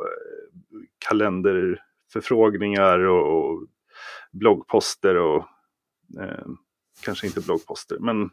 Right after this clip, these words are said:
ni förstår vad jag menar. <laughs> Och jag förstår inte hur tjugotjugofyra, hur Siri kan bara duga till att typ sätta en timer för att koka ägg.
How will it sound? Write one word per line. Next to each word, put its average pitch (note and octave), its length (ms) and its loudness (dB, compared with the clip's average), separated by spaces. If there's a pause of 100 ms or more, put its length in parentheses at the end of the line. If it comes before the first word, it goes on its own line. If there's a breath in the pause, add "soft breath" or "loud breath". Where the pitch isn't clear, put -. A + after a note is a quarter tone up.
(100)
ni - 100 8
förstår A#2 280 4
vad A2 140 8
jag A2 80 6
menar. G#2+ 420 4
<laughs> - 60 -20 (1120 loud breath)
Och F3 100 10 (680)
jag E3+ 120 8
förstår F3+ 280 8
inte E3 200 10
hur C#3+ 300 10
tjugotjugofyra, C#3 840 8
hur C3+ 360 4
Siri D3+ 420 8
kan A2 520 0
bara A2 360 8
duga A2 380 2
till F2+ 300 -4
att - 400 -6 (500)
typ - 140 -8 (520)
sätta A2+ 300 4
en G#2+ 120 4
timer A2 380 6
för G#2 120 2
att - 100 -2
koka A#2+ 300 4
ägg. - 280 4